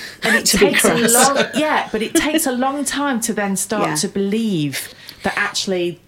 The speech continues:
Speaker 1: there are ones
Speaker 2: Yeah.
Speaker 1: out there that do find you attractive
Speaker 2: Definitely.
Speaker 1: and do want to play.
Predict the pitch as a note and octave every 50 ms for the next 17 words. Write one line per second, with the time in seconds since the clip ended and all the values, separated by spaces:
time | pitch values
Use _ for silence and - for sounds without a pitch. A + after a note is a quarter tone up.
0 | _ _ _ - F#3+ F#3 F#3+ G#3 A#3 A#3+ A3 F3 D#3+ D3+ D3+ C#3 - E3 D3 C#3
1 | D3 C#3+ B2+ - D#3+ D3 - G3 A3 G#3+ - - C3+ C#3 C3 C3 B2 C3 - -
2 | A#2+ - - - C#4 D#4 - - - B3+ G#3+ F3+ E3 - - - E3 D#3 D3+ G#3+
3 | A#3 G#3+ F#3 D#3+ C3+ - - - - E3 C#3 B2 - - - - C#3+